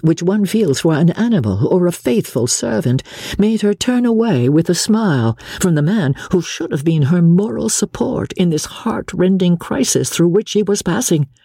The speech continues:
who should have been her cool-headed adviser when feminine sympathy and sentiment tossed her hither and thither between her love for her brother, who was far away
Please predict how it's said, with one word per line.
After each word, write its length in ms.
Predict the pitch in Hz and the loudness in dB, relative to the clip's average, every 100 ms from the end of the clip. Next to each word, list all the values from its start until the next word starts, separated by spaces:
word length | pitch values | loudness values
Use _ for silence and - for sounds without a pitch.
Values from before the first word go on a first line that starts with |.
| - - - - | -20 -20 -14 -4
who 80 | 214 | -2
should 300 | 214 - 233 | -2 -2 -2
have 120 | 196 | 0
been 200 | 175 185 | 2 2
her 220 | 175 196 175 - | 2 0 -4 -6
cool-headed 960 | - 240 233 208 175 - 214 196 165 | -2 0 2 0 0 0 0 0 0
adviser 720 | 170 160 185 202 202 147 147 135 - - - | 0 0 0 0 0 2 0 -2 -6 -16 -6
when 160 | - 156 | -2 -2
feminine 520 | - 220 220 175 131 | -2 0 2 2 0
sympathy 520 | - 202 208 165 156 - | 0 0 0 0 0 0
and 140 | 143 | -2
sentiment 520 | - 208 226 175 165 - - - | 0 -2 0 0 0 -4 -12 -8
tossed 460 | - 220 214 - | -4 -4 -4 -2
her 100 | 151 | -2
hither 460 | 139 - 240 185 160 | -2 -2 -2 -2 -2
and 220 | 151 160 | 0 2
thither 360 | 185 240 160 147 - - - - | 2 2 0 -2 -8 -20 -20 -6
between 300 | - - 208 | -4 0 2
her 140 | 196 196 | 2 2
love 400 | 208 214 175 156 | 0 0 0 0
for 120 | 160 | 0
her 140 | 180 | 0
brother, 400 | 170 208 196 170 - - - | 0 0 2 0 -2 -8 -2
who 80 | |
was 240 | 208 196 - | 0 0 -4
far 400 | - 180 190 202 | -4 -2 0 0
away 600 | 196 196 180 151 123 | 0 0 2 2 2